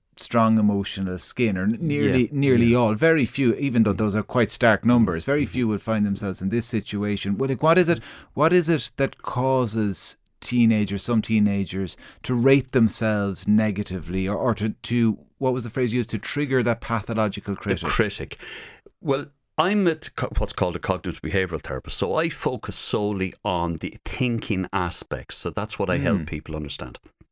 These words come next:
Speaker 2: Now, this voice that we have in our brain,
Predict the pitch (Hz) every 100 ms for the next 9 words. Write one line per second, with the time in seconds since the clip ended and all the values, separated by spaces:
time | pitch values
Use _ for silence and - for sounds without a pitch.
0 | _ _ _ _ _ - 101 101 202 -
1 | 165 147 - 107 95 90 104 95 87 80
2 | 78 73